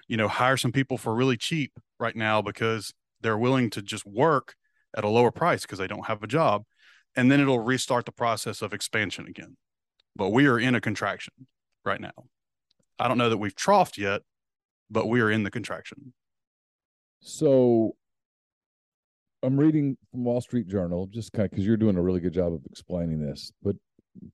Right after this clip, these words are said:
Speaker 2: I mean,
Speaker 1: Appreciate
Speaker 2: the,
Speaker 1: you.
Speaker 2: the recession word is the word that I don't even, I don't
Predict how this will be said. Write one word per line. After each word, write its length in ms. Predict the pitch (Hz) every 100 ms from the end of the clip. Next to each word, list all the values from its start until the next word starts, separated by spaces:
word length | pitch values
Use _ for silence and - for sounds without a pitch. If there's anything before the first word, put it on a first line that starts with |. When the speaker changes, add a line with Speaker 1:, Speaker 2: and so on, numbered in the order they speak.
| _ _ - - _ -
Speaker 2:
I 40 | 104
mean, 120 | 110
Speaker 1:
Appreciate 240 | 101 87 -
Speaker 2:
the, 60 |
Speaker 1:
you. 180 | - 98
Speaker 2:
the 100 | 104
recession 640 | 104 - 131 123 - 101
word 280 | 90 90 85
is 120 | 80
the 120 | - 87
word 300 | 85 85 80
that 100 | 90 _ _ -
I 60 |
don't 100 | 139
even, 380 | 127 90 82 69 _ _ _ _ _ _ _ _ _ _ _ _ _ _ _ _ _ -
I 40 |
don't 120 | 110